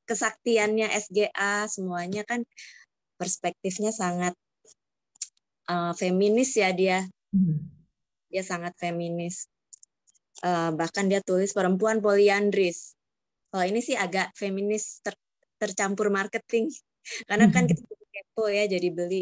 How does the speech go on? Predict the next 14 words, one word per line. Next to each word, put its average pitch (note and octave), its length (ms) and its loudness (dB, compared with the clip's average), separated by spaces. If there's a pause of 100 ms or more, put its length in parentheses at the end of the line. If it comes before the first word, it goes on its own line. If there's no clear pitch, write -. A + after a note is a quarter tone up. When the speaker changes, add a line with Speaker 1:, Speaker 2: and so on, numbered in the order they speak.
Speaker 1:
apa F3 280 -14
sih - 160 -14
perempuan F3+ 460 -6
poliandris E3 840 -4
gitu. - 280 -14
Speaker 2:
Hmm. E3 200 0 (420)
Speaker 1:
Di C#4 80 -6
dalamnya G3+ 440 2
juga F#3+ 260 2
gitu, A#3+ 240 0
dia B3+ 120 2
mempertanyakan G#3+ 720 0
semuanya. G#3+ 680 -2
Jadi, F3 240 -2